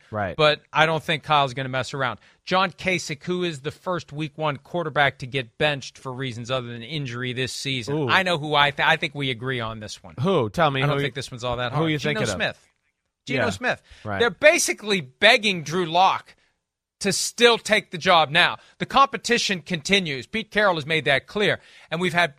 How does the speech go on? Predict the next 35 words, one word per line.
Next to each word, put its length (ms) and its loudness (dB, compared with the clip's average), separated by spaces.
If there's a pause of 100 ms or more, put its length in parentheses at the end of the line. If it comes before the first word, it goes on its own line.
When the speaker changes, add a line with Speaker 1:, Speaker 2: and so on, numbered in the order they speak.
(100)
Speaker 2:
both 220 -2
Pete 180 -6
Carroll 300 4
and 100 -6
John 200 -2
Schneider, 340 -2
the 80 -8
G 200 -4
M, 140 -2
say 240 -4
Drew 200 -10
Lock 240 -2
just 180 -10
ran 180 -2
out 180 0
of 100 -12
time. 340 -2 (200)
Well, 120 -6
once 160 -2
he 60 -2
has 140 2
a 60 -6
little 140 0
more 180 0
time, 520 2 (260)
he's 240 -2
gonna 160 -2
take 320 -2
it. 80 -4
And 100 -2
I 120 6
really 320 0
do 200 -6
believe 600 -2
that, 180 -2